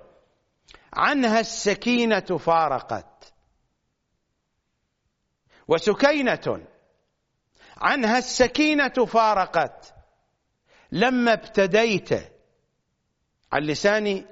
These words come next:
العقيلة يخاطب الحسين، لما ابتديت بفرقة وتغير.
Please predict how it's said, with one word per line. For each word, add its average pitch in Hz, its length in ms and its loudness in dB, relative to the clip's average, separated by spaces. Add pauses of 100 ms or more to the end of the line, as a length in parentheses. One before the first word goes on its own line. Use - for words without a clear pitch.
العقيلة 214 840 -2 (320)
يخاطب 202 600 0
الحسين، 135 680 -2 (380)
لما 247 320 0
ابتديت 214 640 0 (460)
بفرقة 190 920 0
وتغير. 131 1080 -2